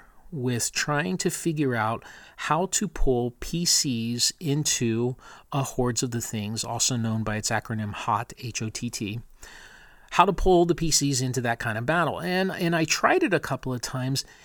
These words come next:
and it just didn't work. It was so frustrating. One of two things was happening. Either to have the effect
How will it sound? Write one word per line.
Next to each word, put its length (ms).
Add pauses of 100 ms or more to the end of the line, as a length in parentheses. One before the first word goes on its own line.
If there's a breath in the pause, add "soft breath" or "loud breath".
(160 loud breath)
and 100
it 80
just 220
didn't 300
work. 380
It 60
was 120
so 360
frustrating. 760 (420 loud breath)
One 240
of 100
two 180
things 280
was 120
happening. 520 (440 loud breath)
Either 260
to 280
have 680
the 160
effect 1000